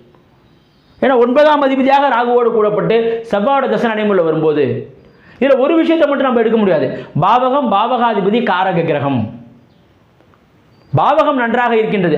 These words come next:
ஒருவேளை இந்த பாவகத்தை குரு பார்க்கின்றார். தந்தையோடு பிரிவினை. தந்தை இருக்காரு, ஆனா பிரிஞ்சிருக்காரு. பாவகாதிபதி, பாவகம் பாதிக்கப்படுது. பாவகாதிபதி பாதி-, காரக கிரகம் என்று சொல்லக்கூடிய சூரியனும் அங்கே பாதிக்கப்படுகின்றார் என்ற அமைப்புல செவ்வாய் தசையோ ராகு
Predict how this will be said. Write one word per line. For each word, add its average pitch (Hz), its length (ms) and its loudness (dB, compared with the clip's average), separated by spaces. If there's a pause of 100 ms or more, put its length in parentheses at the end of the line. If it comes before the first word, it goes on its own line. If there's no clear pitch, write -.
ஒருவேளை 285 340 2
இந்த 240 100 -2 (100)
பாவகத்தை 247 420 2
குரு 247 200 2
பார்க்கின்றார். 180 460 -2 (320)
தந்தையோடு 226 440 2 (140)
பிரிவினை. 269 380 2 (100)
தந்தை 208 220 0 (100)
இருக்காரு, 214 380 0
ஆனா 165 100 -4 (100)
பிரிஞ்சிருக்காரு. 196 580 -2 (1600)
பாவகாதிபதி, 277 680 2 (120)
பாவகம் 277 440 0
பாதிக்கப்படுது. 254 500 0 (100)
பாவகாதிபதி 285 680 0
பாதி-, 226 220 0 (120)
காரக 262 340 0 (100)
கிரகம் 240 240 2
என்று 202 160 0
சொல்லக்கூடிய 202 320 2 (460)
சூரியனும் 294 480 2
அங்கே 233 180 4 (120)
பாதிக்கப்படுகின்றார் 190 800 0
என்ற 170 140 0 (100)
அமைப்புல 214 340 0 (480)
செவ்வாய் 262 340 2
தசையோ 247 300 2
ராகு 220 180 0